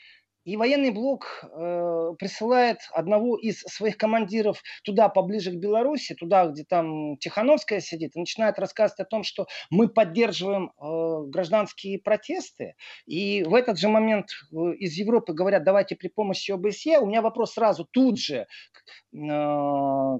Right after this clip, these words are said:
к тому, кто предлагает, э, вместе с О Б С Е решать вопрос Беларуси.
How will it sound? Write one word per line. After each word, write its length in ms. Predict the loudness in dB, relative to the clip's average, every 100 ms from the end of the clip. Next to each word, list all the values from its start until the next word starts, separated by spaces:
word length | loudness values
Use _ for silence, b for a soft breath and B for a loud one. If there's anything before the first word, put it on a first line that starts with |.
| -6
к 600 | -8 2 4 6 6 4 2
тому, 300 | 2 4 2
кто 180 | 0 -2
предлагает, 720 | 0 4 4 6 6 6 2 B B B
э, 40 | -10
вместе 580 | -6 -6 -4 -4 -4
с 80 | -8 0
О 20 |
Б 160 | 2
С 140 | 2 0
Е 100 | -2
решать 340 | 0 0 0
вопрос 380 | -2 -2 -4 -4
Беларуси. 760 | -2 2 2 0 -4 -10 -16